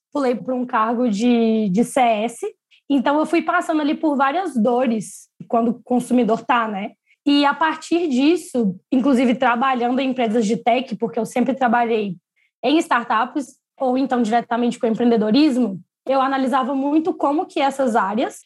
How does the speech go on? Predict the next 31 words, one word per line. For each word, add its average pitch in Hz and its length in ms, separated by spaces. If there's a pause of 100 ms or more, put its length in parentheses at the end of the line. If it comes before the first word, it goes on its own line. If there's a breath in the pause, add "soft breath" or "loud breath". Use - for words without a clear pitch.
(140)
de 240 160
comunicação, 277 760
as 285 100
áreas 233 240
que 240 120
tinham 226 200
touch 220 260
point 220 280
direto 208 440
com 214 360 (200)
um 311 140
lead, 262 400
um 214 100
prospect 226 600
ou 208 80
com 247 200
um 262 40
cliente, 269 600 (320)
tinha 320 240
essa 311 120
sinergia 294 460
com 285 140
o 254 40
produto, 262 520
né? 247 260 (260)
Então, 254 160
acredito 254 440
que - 80
ele, 254 400
com 262 120
marketing, 202 720